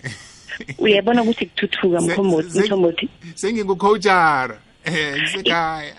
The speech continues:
Speaker 1: <laughs>
Speaker 2: I-twenty-one days ukuthi nayifika kuse alolongekile arerhe ukuthi angadlali, yebo?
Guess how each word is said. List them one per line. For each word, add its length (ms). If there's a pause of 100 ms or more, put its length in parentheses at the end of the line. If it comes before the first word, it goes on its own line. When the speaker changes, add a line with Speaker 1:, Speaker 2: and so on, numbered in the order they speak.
(100)
Speaker 1:
<laughs> 540
Speaker 2:
I-twenty-one 720
days 240
ukuthi 280
nayifika 460
kuse 300
alolongekile 960
arerhe 480
ukuthi 240
angadlali, 680
yebo? 260